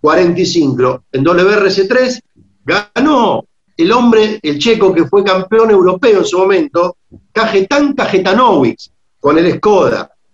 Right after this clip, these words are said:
Segundo fue Fabricio Saldívar, el paraguayo, navegado por el experimentado español Carlos del Barrio, que llegó a su carrera número cien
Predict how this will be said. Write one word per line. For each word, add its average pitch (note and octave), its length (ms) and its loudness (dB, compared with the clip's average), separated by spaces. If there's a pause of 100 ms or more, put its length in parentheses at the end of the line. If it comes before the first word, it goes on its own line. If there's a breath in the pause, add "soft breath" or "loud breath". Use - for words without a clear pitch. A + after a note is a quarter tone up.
(120)
Segundo G3+ 540 0
fue G#3+ 220 2
Fabricio G3 480 -2
Saldívar, F#3 520 0
el D3+ 160 -4
paraguayo, E3+ 760 -2 (400)
navegado G#3+ 540 0
por G3+ 340 0 (240)
el C3+ 100 -6
experimentado F3 760 0
español G#3 420 0
Carlos A#3 280 0
del F#3 100 0
Barrio, G#3 340 0
que D#3+ 120 -2
llegó G3+ 220 -2
a G#3+ 40 -4
su G#3 140 -6
carrera A3+ 280 0
número G#3+ 320 0
cien G#3+ 480 -2